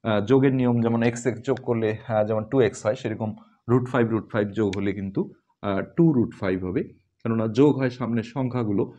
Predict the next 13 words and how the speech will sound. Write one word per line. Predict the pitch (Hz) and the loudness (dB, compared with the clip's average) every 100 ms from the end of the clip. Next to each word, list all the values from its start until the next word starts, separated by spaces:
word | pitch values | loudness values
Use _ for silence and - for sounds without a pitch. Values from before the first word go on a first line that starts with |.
| _ _ | _ _
কোনো | 127 117 | 0 0
সংখ্যা | 127 120 123 | 0 -2 -2
না | 110 | -2
থাকলে | 101 98 151 | -4 -4 -2
এক | 107 92 | -2 -2
ধরতে | 85 73 82 | -6 -8 -10
হয়। | 76 - - - _ - | -10 -14 -20 -20 _ 0
তো | 143 - - | 0 0 0
এই | 214 | 2
মানটা | 202 180 190 | 4 4 4
পাওয়ার | - 151 147 | 6 8 8
পরেই | 156 185 | 4 2
আমরা | 151 120 117 | 2 4 4